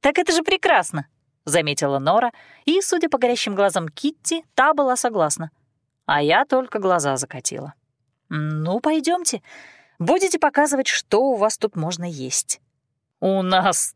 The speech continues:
тут», хмыкнул Рон. «Ты тоже здесь учишься?» Я жила в холмах. Мы ели салатные листья, морских гадов и иногда амброзию. «И все?»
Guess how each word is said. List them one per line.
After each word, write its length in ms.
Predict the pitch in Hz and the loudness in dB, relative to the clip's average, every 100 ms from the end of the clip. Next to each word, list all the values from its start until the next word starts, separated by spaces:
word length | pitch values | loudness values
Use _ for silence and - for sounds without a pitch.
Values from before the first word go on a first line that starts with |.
| - | -2
тут», 400 | 185 160 - - _ _ _ - | 0 0 -6 -18 _ _ _ -6
хмыкнул 480 | 185 175 - 165 | -2 -2 -2 0
Рон. 300 | 165 151 135 - _ _ _ | 0 0 -4 -12 _ _ _
«Ты 160 | - 170 | -2 0
тоже 400 | 160 240 247 254 | 2 4 4 2
здесь 300 | 202 262 262 | 0 0 0
учишься?» 520 | 185 - 147 - - - _ _ _ _ _ _ _ _ _ | 0 -2 -2 -2 -6 -12 _ _ _ _ _ _ _ _ _
Я 340 | 170 269 285 | 0 2 2
жила 340 | 247 202 202 214 | 0 -2 -4 -6
в 80 | - | -4
холмах. 680 | 165 151 151 151 143 - _ - - - - - | -2 0 -2 -4 -6 -14 _ -20 -20 -20 -14 -2
Мы 180 | 247 359 | 0 2
ели 300 | 269 294 269 | 0 0 0
салатные 560 | - 185 190 175 151 | 2 2 0 -2 -4
листья, 500 | 156 302 - 311 330 - - | -2 -2 -2 -2 -2 -6 -6
морских 440 | 151 151 - 151 135 | -2 -2 -2 -4 0
гадов 520 | 233 302 311 - - - | 2 4 0 -2 -12 -2
и 240 | 269 370 | 0 2
иногда 400 | 370 285 220 240 | 2 2 4 4
амброзию. 580 | 247 170 156 139 151 151 _ _ _ _ _ _ _ _ - | 2 0 0 0 -2 -4 _ _ _ _ _ _ _ _ -6
«И 260 | 151 151 | -2 -2
все?» 500 | 139 - 151 165 226 | 0 -2 2 2 2